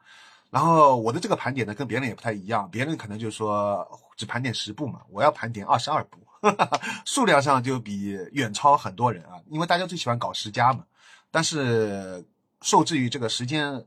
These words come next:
限，限长，我已经说过了，我可能会把大量内容啊，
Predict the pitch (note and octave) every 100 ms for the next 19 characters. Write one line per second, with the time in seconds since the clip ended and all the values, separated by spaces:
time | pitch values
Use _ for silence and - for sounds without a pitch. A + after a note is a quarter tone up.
0 | - - G3 - - D3 - F2+ A#2 B2+
1 | C3 C3 A2+ D#2+ F#2+ - G#2+ A2+ A#2+ F2+
2 | F2+ C3 A#2+ B2+ A2 F2+ E2 _ _ _
3 | _ -